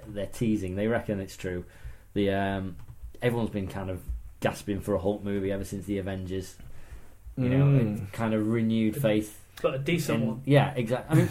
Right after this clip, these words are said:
Speaker 1: mean, no, to be fair, Incredible Hulk was all right, but
Speaker 2: That's
Speaker 1: to
Speaker 2: the Ang Lee one, was it?
Speaker 1: No, that was
Speaker 2: That was,
Speaker 1: Hulk.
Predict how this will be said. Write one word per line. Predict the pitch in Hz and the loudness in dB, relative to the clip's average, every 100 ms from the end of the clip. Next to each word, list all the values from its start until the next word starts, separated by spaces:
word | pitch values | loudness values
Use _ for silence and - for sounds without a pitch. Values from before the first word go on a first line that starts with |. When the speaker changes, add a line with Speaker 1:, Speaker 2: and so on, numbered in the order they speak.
| 160 | 0
Speaker 1:
mean, | |
no, | 160 147 | 4 4
to | |
be | 139 | 6
fair, | 151 110 | 4 4
Incredible | 113 151 156 | 6 6 6
Hulk | 147 143 | 6 4
was | 135 | 8
all | 131 | 8
right, | 107 101 - - - - - - - | 8 4 -2 -12 -16 -16 -16 -18 -2
but | 107 101 - - - - | 2 2 0 -14 -16 -2
Speaker 2:
That's | 120 117 | -2 -2
Speaker 1:
to | - 117 | -6 -2
Speaker 2:
the | 113 110 107 | -2 0 -2
Ang | 110 107 | -2 -2
Lee | 110 110 107 | -2 0 0
one, | 90 90 | -2 -4
was | 90 85 | -6 -8
it? | - | -4
Speaker 1:
No, | 127 101 95 | -2 -2 -2
that | 95 92 | -2 -2
was | 107 | 0
Speaker 2:
That | |
was, | |
Speaker 1:
Hulk. | 95 90 | 0 -2